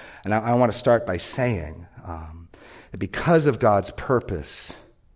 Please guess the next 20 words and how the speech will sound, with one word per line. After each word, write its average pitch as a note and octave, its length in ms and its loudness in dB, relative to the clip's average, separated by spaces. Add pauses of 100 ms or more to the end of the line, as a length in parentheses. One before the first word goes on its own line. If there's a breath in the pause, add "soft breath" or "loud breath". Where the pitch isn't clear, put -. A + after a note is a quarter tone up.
(240)
through C#3 200 4
Christ's - 640 2
death A2+ 380 2
on G#2+ 60 -2
the G2 80 -4
cross, F#2+ 460 -6
because B2+ 360 -2
he - 160 0
has A2 100 4
purchased D3 480 0
for - 80 -4
himself A#2 360 2
a - 20 -12
people C3 320 0
from A#2 160 -2
every A#2 160 2
tribe, A2 280 2
nation, G#2+ 320 0
and F#2+ 120 -4
tongue, G2 240 -2